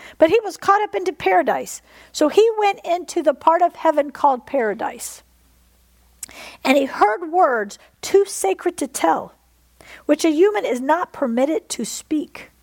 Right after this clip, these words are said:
He recognized that this wasn't a flippant, cute, little overnight,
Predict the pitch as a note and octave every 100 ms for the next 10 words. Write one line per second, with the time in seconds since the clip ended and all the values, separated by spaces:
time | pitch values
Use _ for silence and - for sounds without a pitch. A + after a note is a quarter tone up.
0 | _ _ _ _ _ - - - _ _
1 | _ _ - C4 G4 E4+ E4+ F4 E4 C4
2 | A3 G3 G3 G3+ - A3+ E4 D#4+ C#4 D4+
3 | D4 - - - D4 C#4+ - C#4 - -
4 | - C#4 D#4 - - _ B3 B3 A3+ -
5 | B3+ C#4 C#4 B3 A#3 B3+